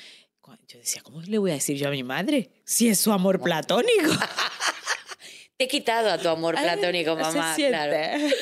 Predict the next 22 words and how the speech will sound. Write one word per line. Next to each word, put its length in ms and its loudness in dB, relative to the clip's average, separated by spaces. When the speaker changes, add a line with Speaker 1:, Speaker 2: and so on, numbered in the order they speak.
Speaker 1:
<laughs> 480 -8
Speaker 2:
Fíjate. 640 -2
O 40 -8
sea, 100 0
que 60 -2
siempre 260 -2
se 100 -2
llevaron 280 0
muy 140 -4
bien, 220 0
entonces. 760 -6
Speaker 1:
Sí, 240 -6
mi 140 -16
madre 320 -10
lo 100 -4
adora. 420 -12
Speaker 2:
Lo 100 -6
adora, 360 -4
¿no? 240 -16
Claro. 180 -20
Speaker 1:
De 220 -4
hecho, 680 -10